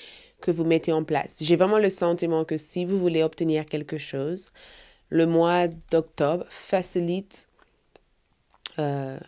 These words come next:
cet objectif ou cette relation ou cette idée ou cet désir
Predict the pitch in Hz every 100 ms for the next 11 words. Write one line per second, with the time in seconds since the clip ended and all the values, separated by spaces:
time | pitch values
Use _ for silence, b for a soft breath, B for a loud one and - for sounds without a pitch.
0 | _ _ _ _ _ _ _ _ _ _
1 | - - 196 170 - - _ 180 175 170
2 | 165 - 160 180 196 - - 156 - -
3 | 165 160 - 156 160 160 151 - - 156
4 | 160 - 160 147 - 151 - 165 160 151
5 | 160 160 156 151 - 160 147 180 156 165
6 | 160 160 160 151